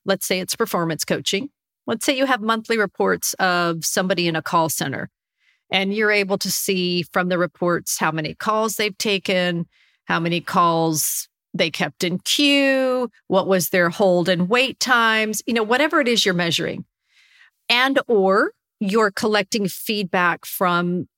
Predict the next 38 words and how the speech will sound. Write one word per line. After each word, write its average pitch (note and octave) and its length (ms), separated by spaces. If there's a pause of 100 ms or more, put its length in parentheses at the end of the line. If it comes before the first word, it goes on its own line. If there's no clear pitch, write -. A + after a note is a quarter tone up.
others G#3 400
who G3 140
are F#3 80
on F3+ 120
a F3 80
project F3 480
team D#3 220
with D#3 140
that D3 160
individual, D3 640
or F#3+ 120
somebody B3 440
has B3 140
come C4+ 280
to - 140
you C4 500 (240)
with G3+ 240
feedback. - 680 (800)
That's G3+ 280
part A#3 200
of G3+ 60
the F#3 100
assessment, F3+ 580
but G#3+ 100
it A3+ 120
doesn't C4 360
end A3 240
there. G#3+ 440 (240)
You're G#3+ 180
continuing C4 840
to - 120
assess F#3+ 460
it - 120 (120)
at G3 100
the F#3+ 80
first - 300
conversation, E3+ 800 (280)
because A3 640